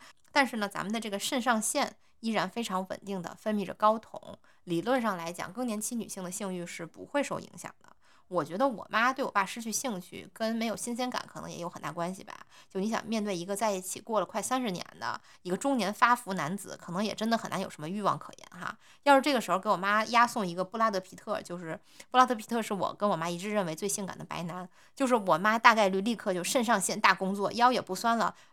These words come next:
背也不痛了，失眠也治好了，再也不焦虑了。当然了，就说咱们就不是真叶卡捷琳娜，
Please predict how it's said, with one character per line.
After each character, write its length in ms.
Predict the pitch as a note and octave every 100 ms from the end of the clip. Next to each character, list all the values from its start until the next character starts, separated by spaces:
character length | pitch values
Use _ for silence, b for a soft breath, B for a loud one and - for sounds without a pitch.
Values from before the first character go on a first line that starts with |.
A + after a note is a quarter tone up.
| -
背 120 | A#3+
也 100 | E3+
不 140 | -
痛 240 | F3 A#3+ G3+
了， 80 |
失 200 | F3+ -
眠 160 | B3 G#3
也 120 | G#3+
治 160 | - A3+
好 180 | - -
了， 120 | -
再 100 | A#3+
也 80 | F#3+
不 100 | F3
焦 220 | E3+ E3
虑 140 | F3+
了。 160 | E3+ - b b -
当 180 | B3
然 160 | B3+ F3
了， 100 | E3+
就 100 | G3
说 120 | G3
咱 200 | F#3+ C#3+
们 280 | D#3 A3+ A#3+
就 160 | B3+ G#3+
不 260 | - -
是 180 | F3+ B3
真 240 | G3 B3
叶 140 | C4 A#3+
卡 160 | -
捷 160 | D3 E3
琳 160 | E3+ F3
娜， 260 | G3 -